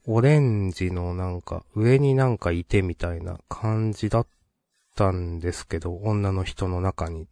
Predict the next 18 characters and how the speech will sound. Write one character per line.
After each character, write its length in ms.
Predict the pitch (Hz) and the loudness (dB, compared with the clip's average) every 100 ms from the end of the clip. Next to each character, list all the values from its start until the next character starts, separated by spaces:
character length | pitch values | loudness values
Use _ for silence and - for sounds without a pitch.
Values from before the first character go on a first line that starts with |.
| _ | _
て 80 | - | -6
い 240 | 82 85 | -4 -4
う。 100 | 85 - _ _ _ _ _ - | -6 -10 _ _ _ _ _ -4
で、 480 | 127 131 107 92 - _ _ _ _ _ _ - | 0 2 2 -2 -6 _ _ _ _ _ _ -4
あ 180 | 117 110 | -2 0
の、 460 | 110 107 104 104 _ _ _ _ _ _ | -2 -4 -4 -8 _ _ _ _ _ _
正 460 | - - 254 247 240 | -2 2 4 4 2
直、 540 | 240 262 - 127 98 - - _ | 0 -2 0 2 2 -4 -20 _
自 140 | 113 120 | -2 2
分 300 | 143 160 151 | 4 4 4
は 260 | 143 131 - _ _ _ - | 4 2 -2 _ _ _ -2
ピ 120 | 151 | 2
ン 120 | 156 | 2
と 180 | - 165 | 0 -2
き 160 | - - | -2 -4
て 160 | 95 | -2
な 200 | 90 98 | -2 -4
く 200 | - - | -6 -12